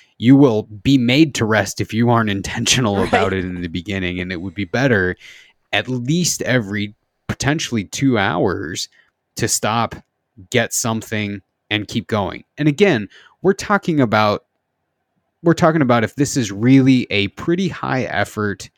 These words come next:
Speaker 1: type of an endeavor. If you're, you know, two miles from the car or two miles from the truck, walking along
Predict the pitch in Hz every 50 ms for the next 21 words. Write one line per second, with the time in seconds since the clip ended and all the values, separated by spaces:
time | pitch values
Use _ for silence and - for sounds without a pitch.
0 | _ _ _ _ - - - 98 101 - 104 85 92 95 90 92 87 85 92 90
1 | 87 - 64 65 - - - - - _ _ _ _ _ - 165 160 147 - 160
2 | 180 220 262 277 262 127 - 208 - _ _ _ _ _ _ _ _ _ _ -
3 | 151 151 151 143 139 139 139 - _ - - - 190 185 185 165 135 120 117 123
4 | 127 131 131 135 139 127 - - - - - 131 123 120 120 113 110 - - 117
5 | 92 92 110 120 123 117 98 95 - - 143 139 131 123 120 123 123 123 120 -
6 | - 123 117 113 107 - - - - 110 113 120 120 _ _ _ - 101 98 107
7 | 110 117 - - 131 123 120 117 104 101 104 104 104 107 110 110 110 110 110 113
8 | 110